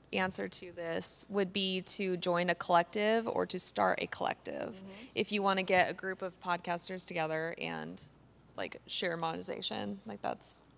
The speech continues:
Speaker 1: one. And it's not quite like being in, like, a big network or anything like that. It's a little different. It's a little more community-based.
Speaker 2: Um, just to piggyback on that, there are examples of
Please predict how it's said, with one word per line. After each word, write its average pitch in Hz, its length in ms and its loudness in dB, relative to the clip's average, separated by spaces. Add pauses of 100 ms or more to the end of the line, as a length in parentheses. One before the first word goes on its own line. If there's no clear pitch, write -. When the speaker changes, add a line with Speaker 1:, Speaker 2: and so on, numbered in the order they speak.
(540)
Speaker 1:
one. 170 260 -2
And 190 140 -2
it's 190 140 0
not 269 200 0
quite 196 340 0
like 170 200 -2
being 165 180 -6
in, 160 160 -8
like, 165 220 -6
a - 20 -10
big 160 300 -4
network 160 400 -4
or 180 80 -4
anything 175 240 -8
like 180 160 -10
that. 180 260 0
It's - 200 -2
a 226 40 -6
little 233 160 -4
different. 165 500 -4
It's - 100 -2
a - 20 0
little 202 100 -2
more 185 140 0
community-based. - 880 -4 (760)
Speaker 2:
Um, 165 280 -4 (100)
just 226 200 0
to 240 80 0
piggyback 180 480 0
on 170 100 0
that, 160 140 0
there 170 100 6
are 170 180 6
examples 160 480 2
of 156 240 -4